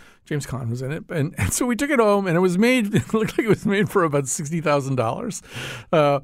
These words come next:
but it was really kind of brilliant. And it had these guys, Luke Wilson and Owen Wilson, uh, who nobody had ever seen before.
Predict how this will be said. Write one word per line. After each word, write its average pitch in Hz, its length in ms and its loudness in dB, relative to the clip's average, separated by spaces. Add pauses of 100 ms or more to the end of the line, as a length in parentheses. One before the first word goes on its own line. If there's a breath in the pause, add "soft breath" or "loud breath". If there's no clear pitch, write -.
(120)
but 247 100 8
it 269 60 0
was 233 180 4
really 269 420 4
kind - 280 2
of 202 100 0
brilliant. 208 320 2
And 139 140 -2
it 160 100 2
had 180 160 2
these 202 220 2
guys, 160 680 0 (100)
Luke 156 300 -2
Wilson 170 320 0
and 151 100 0
Owen 147 260 2
Wilson, 202 380 0
uh, 156 120 -2
who 131 180 -2
nobody 156 760 2
had 139 200 0
ever 127 180 -2
seen 117 240 -4
before. 160 400 -4